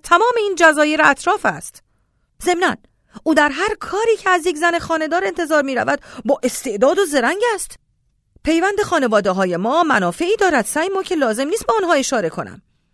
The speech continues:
اما گمان می‌کنم به درازا کشیدن این جریان بر ما معلوم کرده که پسر تو می‌خواهد صبر کند تا وقتی دختر دیگری هوس و علاقه‌اش را جلب کند. هم. پس بگذار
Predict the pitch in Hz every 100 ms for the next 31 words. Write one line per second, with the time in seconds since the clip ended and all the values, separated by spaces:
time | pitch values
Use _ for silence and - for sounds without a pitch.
0 | _ - _ _ _ 381 330 294 285 269
1 | 247 226 220 220 202 208 196 220 208 202
2 | 196 202 208 202 214 196 196 190 175 196
3 | 185 180 233 226 202 175 185 196 202 226
4 | 208 202 226 302 233 190 180 185 190 196
5 | 180 202 170 165 226 262 294 294 285 247
6 | 240 262 - - 254 370 - 196 180 180
7 | 185 220 _ - - - 170 185 - 202
8 | 175 185 180 - 180 170 175 175 208 170
9 | 165 180 165 190 - 175 180 175 165 175
10 | 214 214 160 151 156 139 - - - -
11 | - _ _ _ _ _ - 196 - _
12 | _ _ _ _ _ - 139 190 180 220